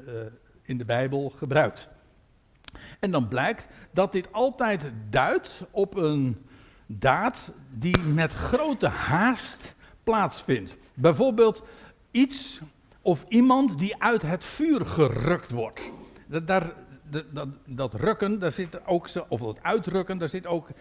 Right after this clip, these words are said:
iets van, ja, van haast, hè. Als de brandweer uitrukt, dan is dat ook, er zit er ook haast bij. En, en ook van geweld trouwens. Eh, het wordt ook vaak gebruikt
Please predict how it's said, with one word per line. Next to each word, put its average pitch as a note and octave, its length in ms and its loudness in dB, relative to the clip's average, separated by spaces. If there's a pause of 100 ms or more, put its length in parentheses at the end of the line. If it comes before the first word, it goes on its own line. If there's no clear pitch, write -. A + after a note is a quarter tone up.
(320)
iets E3+ 240 -4
van, D3+ 400 2 (160)
ja, - 160 -6
van C3+ 200 0
haast, C3+ 580 0
hè. C#3 220 -6
Als - 160 -4
de - 60 -6
brandweer C3+ 440 0
uitrukt, B2+ 580 -2
dan B2+ 140 -4
is B2+ 120 -8
dat A#2+ 140 -6
ook, D3 200 -8 (400)
er B2 60 -2
zit C3+ 140 -2
er B2 100 -4
ook D3+ 120 -4
haast D3 380 -2
bij. C#3 300 0 (580)
En, C#3 680 4 (1900)
en F#3 200 6
ook A3 140 10
van G3+ 220 4
geweld G3 580 2
trouwens. E3 580 0 (440)
Eh, F3 300 8
het F3 240 -4
wordt G#3+ 200 4
ook A3 220 4
vaak F#3+ 340 2
gebruikt D#3+ 600 2